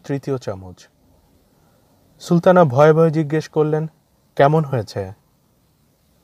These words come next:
"ভালো।" "সত্যি ভালো? সত্যি ভালো না তো কি মিথ্যা ভালো?" সুলতানা মুগ্ধ চোখে তাকিয়ে আছেন। টগরের বাবা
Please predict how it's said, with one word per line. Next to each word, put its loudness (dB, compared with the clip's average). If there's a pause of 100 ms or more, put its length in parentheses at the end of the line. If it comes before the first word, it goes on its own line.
(180)
"ভালো।" -8 (1400)
"সত্যি 0
ভালো? -2 (1080)
সত্যি 0
ভালো 0
না 0
তো -6
কি -2
মিথ্যা -2
ভালো?" 0 (1000)
সুলতানা -2 (340)
মুগ্ধ -2
চোখে -6
তাকিয়ে -4
আছেন। -12 (1200)
টগরের 4
বাবা 0